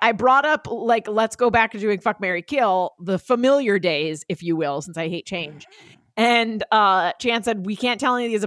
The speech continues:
guys apart. Who, who cares?" And I said, "No, you would do, you would do something like one of the giant bugs,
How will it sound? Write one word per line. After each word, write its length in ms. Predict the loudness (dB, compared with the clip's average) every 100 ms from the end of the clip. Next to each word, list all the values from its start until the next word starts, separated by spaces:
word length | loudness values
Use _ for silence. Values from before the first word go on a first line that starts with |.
| -2
guys 220 | 0 0
apart. 460 | 0 -2 -2 -4 -6
Who, 240 | -6 -6 -6
who 180 | -6
cares?" 440 | -2 -2 0 -2 -6
And 120 | -6
I 80 | -4
said, 180 | -4 0
"No, 300 | 2 4 2
you 260 | 0 0
would 180 | 0 -2
do, 460 | -2 0 0 0 -2 _ -10
you 160 | -4
would 100 | -4
do 120 | -4 -2
something 360 | -2 -2 -4
like 240 | -2 -2 -2 _ _ _ _ _ -20 -10 0
one 220 | 0 2
of 100 | 0
the 60 | 0
giant 480 | 2 2 2 0
bugs, 560 | 2 2 2 -2 -8